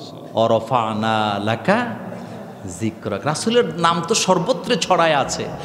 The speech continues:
আবু জেহেল, আবু লাহাব, উতবা, সায়বা, ফেরাউন, ফেরাউনদের এত ইতিহাস। ফেরাউন কিন্তু একজন না। আমাদের দেশের লোকেরা ফেরাউন বললে মনে করে একজন।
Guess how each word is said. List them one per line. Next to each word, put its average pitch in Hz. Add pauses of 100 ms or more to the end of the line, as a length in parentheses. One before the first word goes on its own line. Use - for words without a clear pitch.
(120)
আবু 160
জেহেল, 226
আবু 214
লাহাব, 220
উতবা, 214
সায়বা, 208
ফেরাউন, 208 (420)
ফেরাউনদের 214
এত 208
ইতিহাস। 262 (480)
ফেরাউন 226
কিন্তু 285
একজন 262
না। 240
আমাদের 233
দেশের 269
লোকেরা 269
ফেরাউন 262
বললে 262
মনে 247
করে 233
একজন। 175